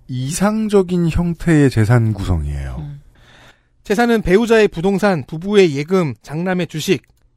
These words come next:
Speaker 3: 음, 모두 튼실하고 채무가 적어서 십사억이 넘습니다.
Speaker 1: 음.
Speaker 3: 그런데, 음,
Speaker 1: 그러니까 아랫돌 하나 빠진다고 무너질
Speaker 3: 네.
Speaker 1: 스타일이 아니에요.
Speaker 3: 울산의 해오름 아이쿱 생협에
Speaker 2: 네.
Speaker 3: 삼천만 원 이상이 출연되어 있어서 농축산인이 약간 우울해하고 있고요.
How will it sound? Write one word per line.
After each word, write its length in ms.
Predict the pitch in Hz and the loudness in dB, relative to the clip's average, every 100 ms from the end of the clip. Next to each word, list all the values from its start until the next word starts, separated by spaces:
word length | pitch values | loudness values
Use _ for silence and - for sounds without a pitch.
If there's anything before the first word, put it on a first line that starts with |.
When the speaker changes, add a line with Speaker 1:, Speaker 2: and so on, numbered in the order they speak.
| _ | _
Speaker 3:
음, 340 | 190 175 175 170 | -10 -8 -6 -4
모두 200 | 214 240 | -4 -2
튼실하고 480 | - 311 302 226 226 | -2 -2 0 0 0
채무가 400 | 294 277 233 190 | -2 -2 0 0
적어서 420 | 143 151 190 - | -2 -2 -2 -2
십사억이 680 | - 247 - 202 185 175 175 | -8 -10 -6 -2 0 0 -2
넘습니다. 600 | 139 135 147 139 135 120 _ | -2 -6 -6 0 0 -2 _
Speaker 1:
음. 200 | 110 98 85 78 _ _ _ | -20 -20 -20 -20 _ _ _
Speaker 3:
그런데, 360 | 190 233 233 - _ _ _ | -2 2 2 0 _ _ _
음, 100 | 160 | -6
Speaker 1:
그러니까 260 | 156 151 147 | -2 -2 0
아랫돌 320 | 175 - 202 | -2 0 -4
하나 220 | 185 233 | -4 -4
빠진다고 600 | 214 214 202 196 165 165 | -2 -2 -2 -4 -2 -2
무너질 720 | 131 120 170 190 185 180 170 156 | -4 -4 -2 -2 0 2 4 4
Speaker 3:
네. 160 | 135 | 4
Speaker 1:
스타일이 380 | 110 - 170 147 | 0 2 4 4
아니에요. 580 | 113 113 107 90 85 - _ | 0 -2 -12 -16 -20 -20 _
Speaker 3:
울산의 680 | 190 254 - 277 262 240 233 | 0 0 2 4 4 2 -2
해오름 460 | 320 311 302 285 - | -2 0 2 0 -2
아이쿱 480 | - 254 - 359 - | -2 -2 -2 -8 -8
생협에 580 | - 262 220 180 143 - _ | -2 2 4 4 -2 -6 _
Speaker 2:
네. 300 | 165 175 170 - - 190 - 160 | -10 -8 -10 -14 -8 -8 -8 -8
Speaker 3:
삼천만 460 | - 240 247 220 208 | -6 -2 0 2 2
원 120 | 180 | 2
이상이 220 | 170 170 | 0 -2
출연되어 420 | - 226 202 185 | 0 0 2 2
있어서 440 | 151 156 156 131 - _ _ _ _ _ | 0 0 0 -2 -8 _ _ _ _ _
농축산인이 580 | 170 170 - 185 175 165 | -2 -2 0 0 2 2
약간 360 | 143 165 156 123 | 0 0 -4 -6
우울해하고 480 | 156 180 170 165 151 | -2 0 2 2 -2
있고요. 240 | - 180 | 2 2